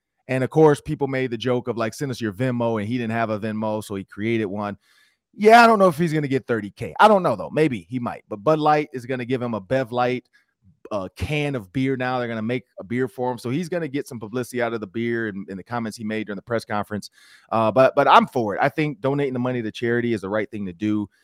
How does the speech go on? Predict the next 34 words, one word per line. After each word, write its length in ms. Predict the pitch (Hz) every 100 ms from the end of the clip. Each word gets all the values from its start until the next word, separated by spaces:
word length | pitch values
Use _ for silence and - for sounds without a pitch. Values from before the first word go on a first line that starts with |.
| _ 90
Uh, 100 | 92
he 140 | 123
even 180 | 117 98
said 220 | 113 110
it, 20 |
like, 140 | 101 98
"I 100 | 113
can 140 | 98
pay 120 | 110
my 140 | 104 104
own 140 | 101
fine. 260 | - 101 101
It's 80 |
only 160 | 110 107
forty-two 460 | - 104 101 110 101
hundred 160 | 98
bucks." 240 | 85 104 120
He 60 |
spends 220 | - 135
more 140 | 107 117
than 80 | 104
that 140 | 107
probably 160 | 113 110
on 60 |
the 80 | 95
team 200 | - 107
dinner. 320 | 90 98 80 _ _ _
So, 380 | - 110 101 92 _
yeah, 240 | 117 98 -
I, 160 | - 95
I, 140 | 92 104
I 40 | 101
like 240 | 92 87
it. 120 | 76